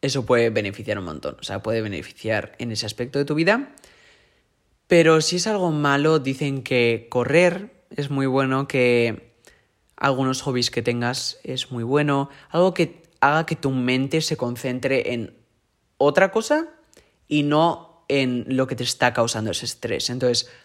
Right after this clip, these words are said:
hacer ejercicio, bueno, salir a correr, ver pelis, estar con amigos, todo eso te es-, quita el estrés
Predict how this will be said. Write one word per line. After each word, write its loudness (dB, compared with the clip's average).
hacer -4
ejercicio, 2
bueno, -2
salir -2
a -6
correr, 4
ver -4
pelis, 0
estar -8
con -6
amigos, -2
todo 0
eso -2
te -2
es-, -10
quita 2
el 2
estrés -4